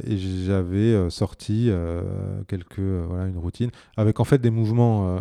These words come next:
assez classiques et des mouvements, là pour le coup, qui étaient pas du tout des mouvements de rue, c'était des mouvements que j'avais trouvés, euh, qui étaient un peu plus acrobatiques ou un peu plus, euh, et qui, mais qui passaient très bien dans une, dans une routine de magie. Mais le but, c'était de faire vraiment de, de la magie. Non, j'ai jamais pensé que des gens avaient acheté mon D V D pour, euh, se mettre dans la rue.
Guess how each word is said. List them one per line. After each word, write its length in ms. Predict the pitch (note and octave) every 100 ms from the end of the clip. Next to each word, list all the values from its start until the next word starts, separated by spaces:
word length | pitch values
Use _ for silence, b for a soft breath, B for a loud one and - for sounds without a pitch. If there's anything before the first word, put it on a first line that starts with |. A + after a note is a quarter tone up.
| -
assez 240 | A#2 - B2
classiques 560 | - G2+ - D3 - -
et 180 | C#3 E3
des 140 | C3
mouvements, 560 | B2+ A#2 C3 E3 F#3+ - -
là 160 | A#2
pour 160 | B2+ G2+
le 80 | G2
coup, 140 | E3+
qui 100 | D#3+
étaient 140 | G#2+ G#2+
pas 100 | C#3+
du 100 | C#3+
tout 120 | D3
des 100 | B2+
mouvements 340 | A2+ G#2+ A2
de 60 | G#2
rue, 240 | G#2 D3
c'était 240 | C#3+ G#2 G#2
des 80 |
mouvements 300 | G#2 G2 A2
que 80 | A2
j'avais 160 | G#2 G2
trouvés, 480 | - G#2 G#2+ C3+ b b b b G#2
euh, 260 | G2+ G2
qui 140 | G2 -
étaient 120 | G#2+
un 60 |
peu 140 | F#2+ G2+
plus 200 | G2+ G2+
acrobatiques 800 | G2 - G2 F#2+ - G#2+ A#2+ A2
ou 60 |
un 80 | F#2+
peu 160 | G#2 F#2+
plus, 340 | - G2+ G#2
euh, 180 | F2+ F2 F2+ F#2+ B B
et 80 | A2+
qui, 260 | - A2 G#2
mais 140 | G#2
qui 140 | - -
passaient 240 | G#2+ A#2
très 160 | - A2+
bien 100 | B2
dans 100 | A2
une, 320 | G#2 G2 G2+
dans 100 | F#2+
une 140 | G2
routine 300 | G2 - A2+
de 80 | G2+
magie. 320 | G2+ F#2 F#2+ - b b b b b b
Mais 160 | G#2+ G#2+
le 220 | B2 A2
but, 240 | G2 C3 -
c'était 240 | G#2 G#2+
de 40 |
faire 200 | - A2+
vraiment 360 | G2 F#2+ G2+ A2
de, 140 | F#2+
de 120 | F#2 F#2
la 100 | F#2
magie. 300 | G2 F#2 F#2
Non, 160 | F#2+ F2
j'ai 140 | F2
jamais 260 | F#2+ G#2 G2+
pensé 380 | G#2 - A#2+
que 100 | -
des 160 | F#2 F#2+
gens 160 | G2+ A2
avaient 160 | F#2
acheté 220 | F2+ -
mon 120 | G2+ F#2+
D 120 | F2+
V 100 | G2
D 100 | G#2+
pour, 280 | - F#2+ F#2
euh, 180 | F#2+
se 160 | F#2+ G#2
mettre 160 | G2+ G2
dans 80 |
la 140 | G2 F#2+
rue. 160 | F#2